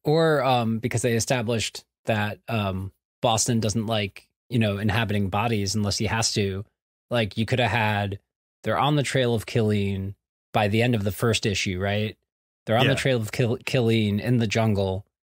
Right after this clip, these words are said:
Speaker 1: He gets the drop on them, just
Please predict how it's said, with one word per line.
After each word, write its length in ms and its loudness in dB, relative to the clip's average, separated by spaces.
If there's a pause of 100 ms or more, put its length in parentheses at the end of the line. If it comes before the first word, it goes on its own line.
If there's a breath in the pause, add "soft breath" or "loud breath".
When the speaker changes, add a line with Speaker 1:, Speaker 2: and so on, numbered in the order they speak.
(280)
Speaker 1:
He 100 0
gets 220 0
the 100 -4
drop 320 0
on 220 0
them, 340 -4 (640)
just 320 0